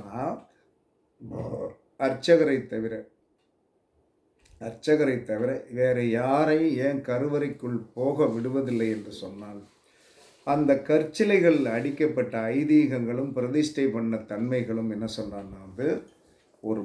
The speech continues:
பிறந்த குழந்தை மாதிரி இருக்கும். அந்த பிறந்த குழந்தை, குழந்தை மாதிரி இருக்கும். அந்த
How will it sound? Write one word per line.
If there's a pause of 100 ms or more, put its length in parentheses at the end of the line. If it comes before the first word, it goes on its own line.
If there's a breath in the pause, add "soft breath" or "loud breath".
(120)
பிறந்த (120)
குழந்தை
மாதிரி
இருக்கும். (1200 soft breath)
அந்த (140)
பிறந்த (100)
குழந்தை, (200)
குழந்தை (120)
மாதிரி
இருக்கும். (1300 soft breath)
அந்த